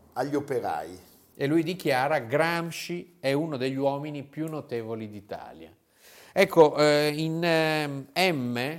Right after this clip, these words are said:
Speaker 2: la trilogia di Antonio Scurati, c'è un frammento di un articolo, una considerazione di Luigi Albertini, il direttore del Corriere della Sera. Eh, siamo nel due novembre del millenovecentoventidue, quindi c'è appena stata la marcia su Roma,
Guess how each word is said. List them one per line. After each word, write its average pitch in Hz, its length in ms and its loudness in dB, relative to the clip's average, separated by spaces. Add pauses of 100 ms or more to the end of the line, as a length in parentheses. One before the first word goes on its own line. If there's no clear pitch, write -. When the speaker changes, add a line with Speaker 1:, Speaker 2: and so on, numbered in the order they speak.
(160)
Speaker 2:
la 117 240 -4
trilogia 127 960 0
di 107 120 -6
Antonio 120 440 0
Scurati, 120 920 0 (240)
c'è 202 400 0
un 139 160 -6
frammento 160 920 -4 (200)
di 113 240 -6
un 120 320 0
articolo, 110 720 -2
una 104 120 -6
considerazione 120 640 -6
di 127 80 -6
Luigi 117 240 -2
Albertini, 113 560 -4
il 101 60 -8
direttore 107 400 -6
del 107 100 -6
Corriere 113 240 -4
della 107 160 -4
Sera. 151 640 -2 (400)
Eh, 120 220 0
siamo 143 300 0
nel 139 120 -2
due 185 180 4
novembre 160 400 0
del 127 180 -4
millenovecentoventidue, 135 1080 -6
quindi 135 220 -6
c'è 127 100 -6
appena 151 320 -4
stata 127 300 -4
la 123 100 2
marcia 120 340 -4
su 120 180 -6
Roma, 117 380 0